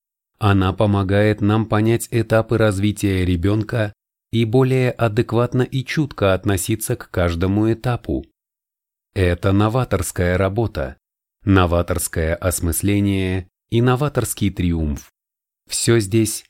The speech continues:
здравый смысл, ясный и простой. Мира Ротенберг,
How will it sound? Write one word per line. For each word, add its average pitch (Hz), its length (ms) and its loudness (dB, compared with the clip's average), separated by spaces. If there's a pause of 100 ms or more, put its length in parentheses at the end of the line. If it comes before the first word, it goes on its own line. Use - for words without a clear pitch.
(200)
здравый 120 480 2
смысл, 82 640 -2 (320)
ясный 117 520 0
и 101 180 -4
простой. 82 640 -4 (760)
Мира 123 460 2
Ротенберг, 87 720 -2